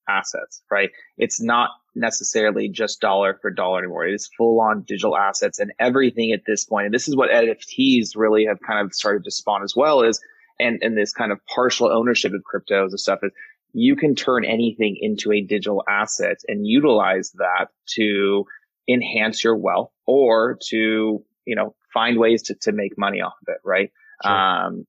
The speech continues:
Speaker 1: you know, that gets into these kind of far off that I've heard people talk about where it's, "Hey, I could turn my house into an N F T and sell parts of it," right? And people own parts of, you know, the house that I have that technically, you know, typically on paper that I've signed,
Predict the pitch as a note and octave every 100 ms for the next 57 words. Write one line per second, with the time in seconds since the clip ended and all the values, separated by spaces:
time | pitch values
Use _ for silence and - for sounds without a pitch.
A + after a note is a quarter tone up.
0 | _ A#2+ G2 D#2 A2+ A#2 C3+ A2 A#2+ A2
1 | A2+ A#2 G#2+ - A2+ G#2+ - A2 G#2 G#2
2 | G#2 A2 G#2+ G2+ - G#2+ A2+ G#2 - G2+
3 | A2 G#2 G#2 A2 - C#3+ A2 A2+ A2 B2
4 | B2+ C3+ B2 C#3+ - A2+ G#2+ F#2+ - -
5 | - G#2 G2+ A2+ - A#2+ C3 F#2 - -
6 | F#2 F#2 - G#2+ A#2+ A2 A2 A2+ - B2
7 | C3 B2 - G#2+ - A2 G2 - - -
8 | A#2 G#2 - A2+ A#2 A2+ - A2 G2+ G#2
9 | G#2 G#2 G2+ - - - A2 G#2+ A2+ G#2
10 | F#2+ A2+ F#2 - A2 A2+ G#2 G#2 - -
11 | - G2+ G#2 G#2+ G2+ F#2+ - G2+ F#2 G#2+